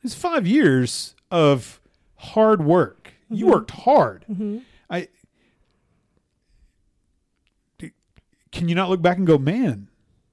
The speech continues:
Speaker 1: I worked hard. I did, I did good job." Yes,
Speaker 2: Yes.
Speaker 1: people supported me. People helped me. I, I could have never done it without them. All of those things, right? But to
Speaker 2: Right.
Speaker 1: be able to look back and, and be able to take an honest assessment,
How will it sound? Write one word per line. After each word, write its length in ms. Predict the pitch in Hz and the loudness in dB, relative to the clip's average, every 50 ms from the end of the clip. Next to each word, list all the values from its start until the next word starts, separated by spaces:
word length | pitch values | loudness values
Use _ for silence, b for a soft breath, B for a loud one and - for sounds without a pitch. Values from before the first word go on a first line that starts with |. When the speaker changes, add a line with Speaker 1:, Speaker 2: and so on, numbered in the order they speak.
| _ _ _ _ _ - | _ _ _ _ _ -8
Speaker 1:
I 60 | 285 | -6
worked 200 | 349 381 262 - | -6 -4 -2 -2
hard. 340 | 233 277 370 349 147 92 - _ _ _ _ _ _ _ _ _ _ _ _ _ _ _ _ _ _ _ _ - | -2 -2 -2 -2 -6 -8 -12 _ _ _ _ _ _ _ _ _ _ _ _ _ _ _ _ _ _ _ _ -12
I 80 | 202 | -12
did, 260 | 202 - 277 262 233 - | -8 -4 -4 -4 -4 -4
I 140 | - 220 269 | -4 -4 -2
did 300 | 269 190 254 277 233 185 | -2 -2 -2 -4 -4 -4
good 180 | - 269 262 202 | -6 -6 -6 -4
job." 340 | 214 254 277 294 - 101 - b b b b b b b b | -4 -4 -4 -6 -8 -12 -16 b b b b b b b b
Yes, 200 | b 294 359 370 | b 2 4 4
Speaker 2:
Yes. 160 | 285 208 190 233 | 4 2 0 0
Speaker 1:
people 180 | 202 262 269 | 0 0 0
supported 480 | - - 285 226 - 240 220 220 202 202 | 2 0 -2 -2 2 2 2 2 2 0
me. 120 | 254 269 - | -4 -6 -4
People 320 | - 240 240 - 262 233 | -6 -6 -4 -4 -2 -2
helped 260 | 214 226 220 214 220 | 0 0 0 0 -2
me. 200 | 226 226 240 240 | -4 -6 -6 -6
I, 140 | - 180 202 | -6 -6 -8
I 200 | 180 - - - | -8 -8 -12 -12
could 140 | - 190 170 | -8 -6 -6
have 100 | 151 156 | -6 -6
never 260 | 165 202 226 233 226 | -4 -4 -2 -2 -2
done 140 | 202 220 220 | -2 -2 -4
it 80 | 214 | -4
without 340 | 214 214 208 214 202 208 202 | -6 -6 -6 -6 -6 -6 -8
them. 200 | - 202 190 180 - | -10 -12 -12 -12 -10
All 220 | - 180 220 226 | -8 -8 -8 -6
of 60 | 226 226 | -8 -8
those 180 | 226 220 214 | -8 -10 -10
things, 400 | - 175 143 139 135 143 147 - b b b b b b b | -10 -10 -8 -8 -10 -10 -14 -18 b b b b b b b
right? 300 | 156 160 180 196 - - B B B | -2 -2 -2 -4 -6 -12 B B B
But 80 | 247 | -2
to 60 | 240 214 | -2 -2
Speaker 2:
Right. 120 | 190 185 | -2 -2
Speaker 1:
be 60 | 247 | -4
able 140 | 311 359 330 | -2 0 2
to 40 | 247 | 2
look 260 | 214 214 247 214 165 | 4 4 2 2 2
back 260 | 156 208 226 240 - - | 0 0 2 2 2 0
and, 140 | 180 175 | -2 -4
and 260 | - - 175 165 151 135 | -4 -6 -6 -6 -6 -4
be 160 | 185 196 208 | -4 -2 -2
able 100 | 196 185 | -2 -2
to 80 | 165 160 | -4 -6
take 200 | - 190 185 165 | -4 -4 -4 -4
an 100 | 160 151 - | -6 -8 -8
honest 340 | 165 190 226 254 226 - 185 | -8 -6 -6 -6 -8 -8 -8
assessment, 640 | 165 - - 214 208 196 175 - - 143 120 - | -10 -6 -4 0 0 0 0 -2 -4 -8 -10 -10